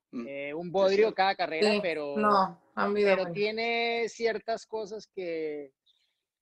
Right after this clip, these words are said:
Speaker 2: que no. Bueno, por ejemplo, ahí, ese es un circuito en el que la línea de control está muy cerca de la última curva y ahí no va a pasar lo que pasó <laughs> en el Gran Premio de, de la
Speaker 1: Además
Speaker 2: Toscana
Speaker 1: es
Speaker 2: ni, ni Azerbaiyán.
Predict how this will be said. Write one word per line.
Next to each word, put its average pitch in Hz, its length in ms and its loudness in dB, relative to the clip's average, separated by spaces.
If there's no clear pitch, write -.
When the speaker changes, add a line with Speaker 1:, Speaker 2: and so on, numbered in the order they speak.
Speaker 2:
que 147 100 -10
no. 160 140 -6
Bueno, 220 220 0
por 175 120 0
ejemplo, 208 360 -2
ahí, 208 360 2
ese 160 280 -6
es 196 100 -10
un 220 140 -6
circuito 208 560 -4
en 226 100 -6
el 170 140 -4
que 156 120 -6
la 139 140 -2
línea 175 320 -4
de 214 100 -2
control 165 480 -4
está 156 300 -4
muy 180 240 -4
cerca 214 380 0
de 190 80 2
la 156 100 2
última 156 400 -8
curva 214 300 -6
y 139 120 -10
ahí 147 460 -6
no 147 460 -2
va 175 100 6
a 170 80 0
pasar 156 360 0
lo 196 140 -6
que 139 140 -14
pasó - 440 -8
<laughs> 170 140 -6
en 165 140 -2
el 143 140 -2
Gran 147 260 -2
Premio 170 400 -2
de, 147 400 -2
de 139 380 0
la 143 100 2
Speaker 1:
Además 143 420 6
Speaker 2:
Toscana - 140 6
Speaker 1:
es - 80 0
Speaker 2:
ni, 147 300 -8
ni 143 100 -12
Azerbaiyán. 135 540 -8